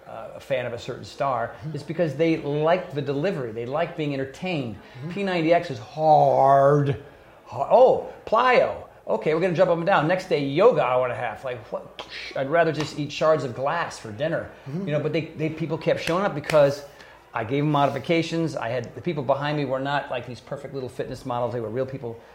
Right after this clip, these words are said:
Speaker 1: suffering and busting their ass behind me. And, you know, I'm doing impressions of a pterodactyl backing out of trouble. I don't know what that is. I made it up on the spot. But, you know, if it's at least entertaining, like you, you have a good personality. May I just state that out of the box?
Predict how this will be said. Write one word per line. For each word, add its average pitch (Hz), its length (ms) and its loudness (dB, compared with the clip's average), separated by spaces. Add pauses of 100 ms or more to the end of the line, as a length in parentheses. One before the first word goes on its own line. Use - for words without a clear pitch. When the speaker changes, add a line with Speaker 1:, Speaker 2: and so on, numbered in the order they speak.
Speaker 1:
suffering 135 560 -4
and 110 100 -10
busting 127 320 -6
their 113 120 -6
ass 117 180 -4
behind 117 340 -8
me. 127 120 -8 (300)
And, 151 280 -2
you 190 80 -2
know, 143 240 0
I'm 160 160 -4
doing 180 340 0
impressions 170 480 -8
of 143 100 -4
a 135 40 -6
pterodactyl 151 640 0
backing 123 380 -6
out 117 80 -6
of 117 80 -8
trouble. 123 340 -2 (220)
I 120 120 -4
don't 151 80 -4
know 160 80 -2
what 117 180 -4
that 107 120 -6
is. 123 160 -8
I 123 60 -6
made 135 160 -4
it 131 80 -4
up 135 120 -2
on 135 100 -2
the 131 80 -6
spot. - 440 -4 (140)
But, 131 180 -10
you 185 80 -2
know, 143 260 0 (160)
if 165 140 -4
it's 190 140 -4
at 202 100 0
least 285 400 -2
entertaining, 196 720 -4 (160)
like 208 160 -10
you, 254 380 -4
you 226 140 -4
have 262 140 0
a 185 60 0
good 143 340 -4
personality. 113 800 -6
May 131 140 -10
I 156 80 -4
just 160 280 -10
state 175 280 -2
that 170 220 -2
out 151 100 -2
of 143 60 -6
the 143 60 -10
box? 151 300 -4